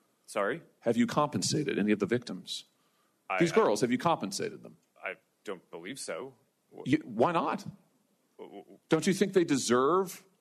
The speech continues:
Speaker 2: some compensation for what your platform has done? Help
Speaker 1: Senator
Speaker 2: with counseling services? Help with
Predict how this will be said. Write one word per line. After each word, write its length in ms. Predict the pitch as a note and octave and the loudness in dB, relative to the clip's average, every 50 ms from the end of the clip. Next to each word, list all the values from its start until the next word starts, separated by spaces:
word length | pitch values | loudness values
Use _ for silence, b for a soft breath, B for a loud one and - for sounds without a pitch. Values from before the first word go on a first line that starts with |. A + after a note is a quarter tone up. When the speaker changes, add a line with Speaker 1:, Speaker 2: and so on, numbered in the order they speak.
| _ _ | _ _
Speaker 2:
some 200 | - - D#3 C3+ | -4 -2 -2 0
compensation 760 | - - D#3+ D#3 - C3 A#2 - - B2+ C3 B2+ - G3+ G3+ | 2 2 2 2 2 2 0 2 2 2 2 4 2 0 2
for 80 | - C#3 | 2 2
what 220 | A2+ A#2 A#2+ - | 4 4 2 2
your 80 | C#3 B2+ | 2 0
platform 440 | - - B2 C3 - - C#3+ C3 A#2 | 4 4 2 2 4 2 0 2 2
has 120 | G#2+ - - | 2 0 0
done? 340 | A#2+ A2+ B2+ F3+ B3 B3 - b b b b b b | 0 0 0 0 -4 -6 -8 b b b b b b
Help 200 | - - D3 D#3+ | 0 2 2 2
Speaker 1:
Senator 140 | G#3+ G#3+ D3 | 4 4 4
Speaker 2:
with 120 | C3+ C3+ | 4 4
counseling 520 | - D#3+ C3+ C#3 D3 - - E3 E3 D#3+ D3 | 4 2 2 2 0 0 0 0 0 0 0
services? 540 | - - E3 E3 D#3+ F#3 F3 - B2+ G#2 - | 2 2 2 4 2 0 0 0 -2 0 2
Help 300 | D3 C3+ C#3+ - - D3+ | 2 2 2 2 2 4
with 220 | C3+ B2 - - | 4 4 2 -4